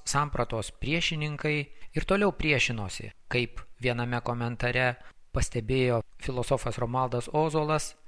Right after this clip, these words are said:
priešinosi tiesiog sveikam protui.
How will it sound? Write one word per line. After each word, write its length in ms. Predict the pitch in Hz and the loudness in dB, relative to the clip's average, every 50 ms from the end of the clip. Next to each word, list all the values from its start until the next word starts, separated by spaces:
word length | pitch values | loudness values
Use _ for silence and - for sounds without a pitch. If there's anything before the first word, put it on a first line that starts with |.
| - - - - - - - - | -20 -20 -20 -20 -20 -10 -4 -2
priešinosi 640 | 143 147 151 147 - - 147 147 143 135 - - - | 2 2 2 2 2 0 -2 -2 -4 -4 -4 -6 -4
tiesiog 560 | - - 147 135 - - 127 123 120 - - - - | 0 0 0 0 2 2 2 2 2 0 -6 -8 -8
sveikam 680 | - - - 127 123 123 - - 110 113 110 110 113 - - | -6 -6 -4 -2 -2 -2 0 0 0 0 -2 -4 -8 -8 -6
protui. 480 | - - 139 135 120 - - 98 - | -2 0 2 2 2 0 -4 -6 -8